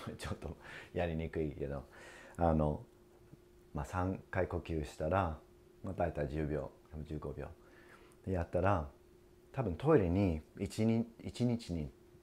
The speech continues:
四回、五回ぐらい行ってるので、これを毎回やると、だんだん、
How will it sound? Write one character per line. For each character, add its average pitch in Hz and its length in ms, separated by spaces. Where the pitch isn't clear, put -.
四 78 280
回、 87 320
五 90 120
回 85 220
ぐ 90 80
ら 87 140
い 87 160
行 82 100
っ - 40
て - 120
る 78 140
の 69 120
で、 73 280
こ - 160
れ 110 80
を 92 40
毎 113 240
回 110 200
や 104 100
る 92 120
と、 87 380
だ 107 140
ん 113 120
だ 107 160
ん、 104 120